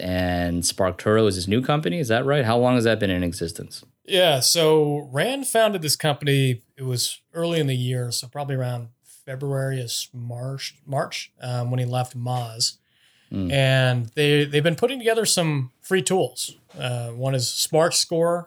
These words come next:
Speaker 2: and that's S P A R K score. And it tells you, like, how much influence you have with your Twitter profile. I get a one out of a hundred, by the way. Um,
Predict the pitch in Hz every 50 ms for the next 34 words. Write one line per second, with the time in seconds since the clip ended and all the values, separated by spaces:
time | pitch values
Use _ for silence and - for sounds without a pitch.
0 | - 120 139 131 127 123 120 117 113 - - _ _ _ _ _ - 135 123 -
1 | - - - - 143 139 - - - 160 151 139 135 135 135 135 127 127 127 -
2 | - 143 135 135 139 151 165 156 - - - 151 147 165 165 - _ _ _ -
3 | - - - - _ _ _ _ - 139 135 135 131 127 131 - - 160 147 143
4 | 143 131 - - 139 135 131 131 127 127 131 - _ - 120 117 117 117 113 110
5 | - _ _ _ - - 160 160 160 147 - - 147 143 - - 151 139 127 -
6 | - 135 123 127 127 127 123 120 120 123 117 131 117 - - _ 139 123 117 -
7 | - 135 120 - - 127 120 117 - _ _ _ _ _ _ - - 151 156 160
8 | 170 160 147 139 143 143 131 123 110 107 - - 123 113 113 113 117 110 - _
9 | _ _ _ _ 143 120 117 113 113 - _ - - - - - - - - 120
10 | 123 127 127 127 127 123 120 127